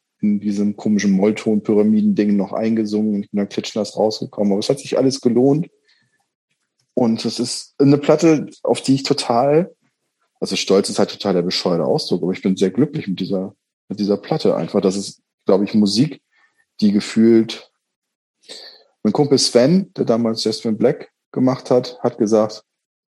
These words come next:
„Hättet ihr diese Platte vor zwölf Jahren rausgebracht, hättet ihr mit allen touren können.“ <laughs> Und vielleicht ist es so welche Musik, ja. Weiß ich nicht. Ich glaub, das ist so ein bisschen, ich weiß gar nicht.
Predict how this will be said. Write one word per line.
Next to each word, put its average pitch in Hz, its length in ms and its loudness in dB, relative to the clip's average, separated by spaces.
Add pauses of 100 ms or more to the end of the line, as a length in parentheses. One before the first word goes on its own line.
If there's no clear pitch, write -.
(1160)
„Hättet 139 280 0
ihr 127 80 4
diese 123 220 2
Platte 127 300 2
vor 120 180 2
zwölf 110 360 2
Jahren 120 240 2
rausgebracht, 113 680 -2
hättet 107 220 -4
ihr 107 100 0
mit 101 180 -2
allen 95 380 -2
touren 98 400 -4
können.“ 117 260 0 (460)
<laughs> - 360 -4 (720)
Und 113 120 0
vielleicht 170 220 4
ist 196 120 4
es 185 120 4
so 110 100 2
welche 95 180 2
Musik, 101 440 -4
ja. 113 280 -4 (320)
Weiß 117 180 -4
ich 98 100 -8
nicht. 101 260 -8 (1600)
Ich - 80 -20
glaub, 98 180 -6
das - 160 -6
ist 95 100 -8
so 107 80 -4
ein 95 80 -2
bisschen, 107 560 -2 (260)
ich - 100 -14
weiß - 200 -2
gar 196 160 2
nicht. - 300 -2